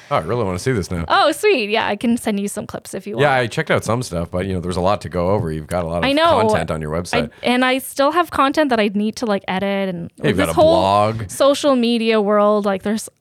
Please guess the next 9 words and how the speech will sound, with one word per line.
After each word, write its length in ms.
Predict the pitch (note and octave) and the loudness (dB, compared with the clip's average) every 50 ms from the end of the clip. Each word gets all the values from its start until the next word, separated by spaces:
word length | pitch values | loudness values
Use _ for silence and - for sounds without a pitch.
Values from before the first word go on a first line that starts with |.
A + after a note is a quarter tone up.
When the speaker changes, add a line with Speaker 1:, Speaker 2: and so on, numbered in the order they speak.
| - - - | -18 -8 -6
Speaker 2:
always 340 | G3+ G#3 G#3 G#3 G3+ G#3 - | -4 -2 -2 -2 -4 -4 -6
stuff 380 | - - - G3 G3+ G3 - - _ _ - | -10 -6 -2 -2 -2 -2 -4 -10 _ _ -4
that 160 | G3+ F#3+ F#3+ | -4 -2 -2
I 80 | F#3+ | -2
could 300 | F#3 - - - G#3 F#3+ | -4 -4 -4 -2 -2 -2
be 160 | F#3 F#3+ F#3+ F3+ | -2 -4 -4 -4
doing, 440 | F#3 F3+ F#3 F#3 G3 A#3 D4+ D#4+ | -2 -2 -2 -2 0 0 0 0
but 140 | C4 A3 - | 0 0 0
I, 240 | - - F#3+ F#3 | 0 -2 -2 -4